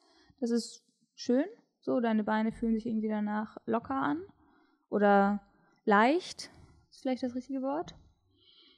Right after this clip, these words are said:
Der Kniff daran, der, den es für mich so ein bisschen schwierig macht, ist, ähm,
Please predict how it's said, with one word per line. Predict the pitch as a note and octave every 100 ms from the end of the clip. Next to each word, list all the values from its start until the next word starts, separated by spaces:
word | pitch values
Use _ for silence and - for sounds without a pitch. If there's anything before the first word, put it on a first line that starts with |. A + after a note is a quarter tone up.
| _ _ _
Der | - A3 A#3 A#3 A3+
Kniff | - C4+ D4+ -
daran, | C#4+ C4 C4 B3+ B3 A#3
der, | - G#3 A#3+ A3+ A3+ A3
den | G#3+ A3+ A3+
es | -
für |
mich | A#3 C4+
so | C4+
ein |
bisschen | A#3 - A3+
schwierig | - C4 D4 -
macht, | D4+ D#4 - -
ist, | B3 A3+ - -
ähm, | A3+ A3 A3 A3 A3